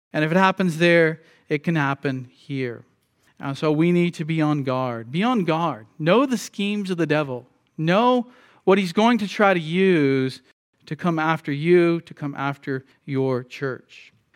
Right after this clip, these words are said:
First of all, facilities and spending.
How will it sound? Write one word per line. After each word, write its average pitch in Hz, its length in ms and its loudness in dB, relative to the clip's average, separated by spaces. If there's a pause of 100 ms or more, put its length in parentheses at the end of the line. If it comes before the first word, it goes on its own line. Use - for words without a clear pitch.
(160)
First 208 280 0
of 165 100 -2
all, 147 240 2
facilities 156 960 0 (200)
and 165 380 -2
spending. 170 540 -2